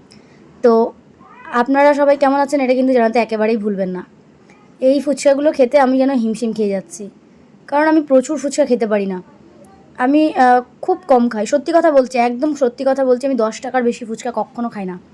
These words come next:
কারণ আমি খেয়ে সহ্যই করতে পারবো না, আমি খেতেই পারবো না, এরকম বিষয়। দশ টাকার বেশি ফুচকা আমার দ্বারা খাওয়া সম্ভব হয় না,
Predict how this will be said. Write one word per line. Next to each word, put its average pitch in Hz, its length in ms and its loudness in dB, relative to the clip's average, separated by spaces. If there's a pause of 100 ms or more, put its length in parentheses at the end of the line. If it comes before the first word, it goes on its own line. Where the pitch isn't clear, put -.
(260)
কারণ 294 220 2
আমি 330 140 4 (360)
খেয়ে 311 200 2
সহ্যই 302 360 -2
করতে 220 180 0
পারবো 190 180 -4
না, 202 80 -8
আমি 226 140 -8
খেতেই 277 240 -2
পারবো 208 240 0
না, 185 100 -8 (360)
এরকম 233 320 0
বিষয়। 208 300 -8 (1400)
দশ 240 240 -2
টাকার 285 180 2
বেশি 269 180 -2
ফুচকা 247 300 -4
আমার 233 160 2
দ্বারা 233 180 2
খাওয়া 214 220 -2
সম্ভব 208 320 -4
হয় 196 160 -6
না, 190 100 -8